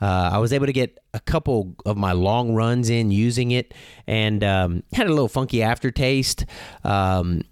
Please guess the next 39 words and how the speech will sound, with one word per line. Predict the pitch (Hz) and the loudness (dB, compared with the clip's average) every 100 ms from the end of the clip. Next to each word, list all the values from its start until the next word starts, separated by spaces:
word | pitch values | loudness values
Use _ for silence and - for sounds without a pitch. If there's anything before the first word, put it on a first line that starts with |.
| - - | -12 -6
but, | 113 120 110 | -2 0 0
uh, | 113 107 95 - | 0 2 0 0
but | 143 | -2
it | 135 | 0
seemed | 185 170 | 0 0
to | 139 | 2
work. | 160 139 - | 2 0 -4
You | - 120 | -6 -2
know, | 113 120 | 0 2
I, | 107 | 0
I | - 107 | 0 0
didn't | 120 | 2
have | 120 117 | 0 0
any, | 113 107 98 - | 0 0 0 -2
any | 110 104 95 | -2 0 0
issues | - 123 - 120 110 101 | 0 -2 0 2 2 0
on | 101 101 | -2 0
those | 101 98 92 | 0 0 0
runs | 98 113 120 | 0 0 0
with | 113 120 | 0 0
it, | 117 117 - - - - - | 0 -2 -6 -20 -20 -20 -8
and, | 117 113 110 110 107 | -2 0 2 0 0
um, | 107 101 92 87 85 - - - - - | 2 2 2 0 -2 -4 -14 -12 -12 -6
yeah, | 107 117 123 120 98 | -2 0 2 0 0
so | - 104 95 - | 0 0 0 0
I, | 101 98 _ _ _ _ _ _ - | 0 -2 _ _ _ _ _ _ -18
uh, | - 55 - 64 | -12 -10 -10 -4
here's | 101 110 104 | -2 0 0
a, | 101 95 - | 0 0 0
a | 98 | 0
little, | 98 104 98 92 | 2 2 0 2
uh, | 95 92 90 85 - - | 2 2 0 -2 -6 -6
a | 98 | -4
precursor | 95 - 110 110 107 110 | -2 -4 -2 -2 -2 -2
to | 98 | -2
what | 92 107 - | 0 0 0
you're | 107 | -2
gonna | 98 104 | 0 0
hear. | 110 165 123 101 | 0 2 2 0